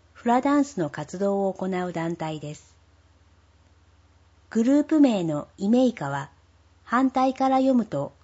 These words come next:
海名。アイランダースは、海名にある六つの町内を島、アイランドとして捉えており、イメイカアイランダースとは、海名の島民たちが集まって活動する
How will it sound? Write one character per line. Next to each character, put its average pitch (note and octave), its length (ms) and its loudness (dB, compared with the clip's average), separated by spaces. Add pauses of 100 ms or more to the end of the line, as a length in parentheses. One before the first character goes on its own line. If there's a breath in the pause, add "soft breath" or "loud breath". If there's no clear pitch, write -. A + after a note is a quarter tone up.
(120)
海 A3 280 -2
名。 G3 340 -2 (1120)
ア B3 160 0
イ C#4 80 4
ラ C#4+ 160 4
ン C4 80 6
ダ F3+ 160 -2
ー E3 60 -8
ス - 140 -8
は、 C#3 200 -6 (480)
海 C4 260 2
名 C4+ 260 4
に C4 180 4
あ B3+ 80 0
る E3 180 -4 (160)
六 G3+ 240 -2
つ D4 140 0
の B3+ 100 4
町 B3 260 2
内 D3+ 300 -2
を C#3+ 160 -8
島、 G3 480 -6 (600)
ア C4 160 2
イ C#4+ 100 4
ラ A#3+ 160 2
ン G3+ 80 -2
ド E3+ 120 -4
と D3 140 -10
し - 80 -14
て D3+ 140 -10
捉 F#3 260 -2
え G3 80 0
て D#3 160 -10
お D3+ 100 -6
り、 C3+ 220 -12 (500 soft breath)
イ F#3+ 120 -2
メ B3 180 4
イ C4 80 -2
カ B3 260 0
ア C4 80 2
イ B3+ 80 2
ラ C4 140 0
ン A#3 80 0
ダ E3+ 160 -4
ー C#3+ 40 -12
ス - 120 -20
と E3 100 -6
は、 C#3+ 220 -8 (400)
海 B3+ 260 2
名 B3+ 240 2
の B3 140 2
島 B3 280 0
民 B3+ 200 4
た F3 140 -6
ち - 160 -14
が C#3+ 180 -8
集 - 160 -14
ま G3+ 140 -4
っ G3+ 40 -8
て C#3+ 160 -16
活 C#3 300 -14
動 E3+ 180 -6
す E3+ 200 -14
る E3 160 -8